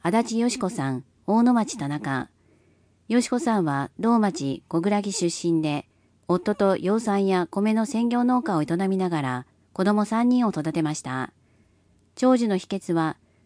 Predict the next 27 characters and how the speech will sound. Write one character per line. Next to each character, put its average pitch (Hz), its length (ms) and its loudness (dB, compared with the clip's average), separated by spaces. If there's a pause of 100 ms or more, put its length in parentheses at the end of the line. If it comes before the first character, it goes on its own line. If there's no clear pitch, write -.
(180)
好 247 200 0
き - 60 -6
嫌 226 180 2
い 202 100 0
な 214 140 -2
く 143 200 -2
何 170 220 2
で 208 100 0
も 202 80 2
食 185 160 -2
べ 190 100 0
る 180 80 -2
こ 147 140 -6
と、 131 280 -4 (460)
よ 226 140 2
く 190 140 2
寝 147 120 2
る 175 120 -2
こ 185 140 -2
と 180 340 -2
と 226 80 0
の 214 120 2
こ 160 120 -6
と 226 80 -2
で 147 120 -4
し - 100 -10
た。 127 280 -8